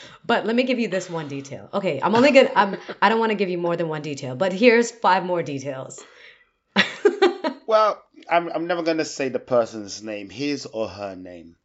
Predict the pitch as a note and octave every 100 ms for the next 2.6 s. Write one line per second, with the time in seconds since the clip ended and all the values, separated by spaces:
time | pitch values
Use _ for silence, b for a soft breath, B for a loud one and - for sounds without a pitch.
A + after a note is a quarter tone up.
0 | _ _ _ C3+ D3 D#3 C#3+ C#3 B2+ C3+
1 | B2+ A#2+ A#2 A#2 A2+ A2 - _ G#2+ G2+
2 | C#3 A#2+ - - -